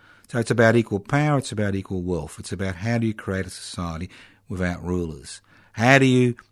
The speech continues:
fulfill people's expectations and needs in a society where you don't have rulers? It doesn't mean chaos.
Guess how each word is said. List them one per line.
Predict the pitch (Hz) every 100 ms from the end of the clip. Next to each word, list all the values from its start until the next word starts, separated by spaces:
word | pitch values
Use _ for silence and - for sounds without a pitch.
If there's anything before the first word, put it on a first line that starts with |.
| _
fulfill | - 101 - 135 127 104
people's | - 110 107 101 95 -
expectations | 101 - 95 92 - 117 120 - 110 104 - -
and | 90 85 80
needs | 90 90 104 104 82 76 73 - - _ _ _ _
in | 104 95
a |
society | 98 87 - 92 90 90
where | 82 87
you | 85
don't | 85 85
have | 80 80 82
rulers? | 101 92 73 - - - - - -
It | 131
doesn't | 151 143 135 95 - _ -
mean | 101 110 90 85 - _ _ -
chaos. | 113 98 73 - - - -